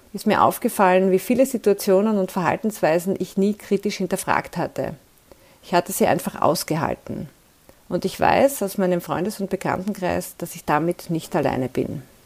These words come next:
Denn schon in meinem ersten Job in einer österreichischen Büromöbelfirma wurde ich mit Gewalt am Arbeitsplatz konfrontiert. Ich war damals Mitte zwanzig.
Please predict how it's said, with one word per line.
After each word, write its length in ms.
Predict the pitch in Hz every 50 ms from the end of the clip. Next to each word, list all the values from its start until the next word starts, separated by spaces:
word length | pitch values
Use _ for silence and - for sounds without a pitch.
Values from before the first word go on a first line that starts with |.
| _ _ _ _ _ _ _ _ _ _ _ _ _ _ _ -
Denn 120 | 190 180
schon 120 | 226 233
in 80 | 247 247
meinem 240 | 233 220 214 208 -
ersten 420 | - - 185 233 - - 262 226
Job 340 | - 202 190 185 185 - - - - - -
in 260 | - 175 165 160 156 -
einer 240 | 170 160 156 -
österreichischen 640 | - 180 - - 196 170 175 165 175 156 - 180 160
Büromöbelfirma 1160 | - 180 156 170 202 220 220 190 165 - 165 - - - 165 151 156 170 185 208 220 208 185
wurde 220 | 180 185 190 208
ich 180 | 196 196 - -
mit 160 | 190 175 -
Gewalt 560 | - 175 - - - - 180 180 - - - - -
am 160 | 185 185 -
Arbeitsplatz 840 | - 135 147 160 180 180 - - - 160 151 - - - - - -
konfrontiert. 840 | - 175 156 151 - - 185 180 - - 139 - - - - - - - _ - -
Ich 120 | - - -
war 100 | - -
damals 500 | - - 135 143 160 170 - - - 160
Mitte 200 | 147 - 120 -
zwanzig. 680 | - - - - - - - - - - - - -